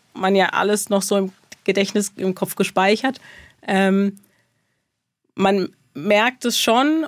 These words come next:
ob jemand noch eine andere Kampfsportart, ähm, vielleicht als Kind angefangen hat, ähm,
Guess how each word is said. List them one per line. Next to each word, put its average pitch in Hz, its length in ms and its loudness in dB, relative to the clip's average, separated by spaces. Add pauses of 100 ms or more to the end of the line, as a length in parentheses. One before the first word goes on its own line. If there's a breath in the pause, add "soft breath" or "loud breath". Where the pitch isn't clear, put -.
(120)
ob 202 200 -2
jemand 202 320 2
noch 196 120 2
eine 196 180 -2
andere 220 420 -2
Kampfsportart, 214 1120 0
ähm, 185 580 -6
vielleicht 180 340 0
als 180 160 -2
Kind 247 240 0
angefangen 208 540 0
hat, 185 260 -2
ähm, 175 240 -2